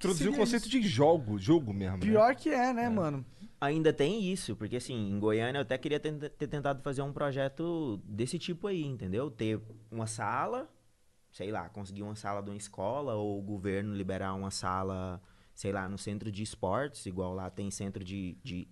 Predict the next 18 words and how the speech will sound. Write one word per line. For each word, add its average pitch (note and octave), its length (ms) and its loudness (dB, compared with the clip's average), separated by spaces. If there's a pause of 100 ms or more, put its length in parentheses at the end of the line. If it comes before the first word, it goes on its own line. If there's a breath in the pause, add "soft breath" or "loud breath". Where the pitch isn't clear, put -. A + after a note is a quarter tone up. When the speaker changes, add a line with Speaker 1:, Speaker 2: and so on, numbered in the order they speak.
(120)
Speaker 3:
esportes G2 720 0
mesmo, F2 380 -4
né? C3+ 200 -6 (120)
Centro F#2+ 320 -12
de E2+ 180 -16
esportes. A2 720 -6
Speaker 2:
Esportes. - 720 -6 (120)
Speaker 3:
E A#2+ 120 4
aí, A#2+ 560 4 (800)
colocasse A#2+ 440 -2
uma C#3 120 -4
sala, F#3+ 500 0 (260)
sei A#2 160 0
lá, G#2 160 4
dez G#2 280 2
computadores C#3+ 720 0
e, C#3+ 160 -8
e C#3 240 -4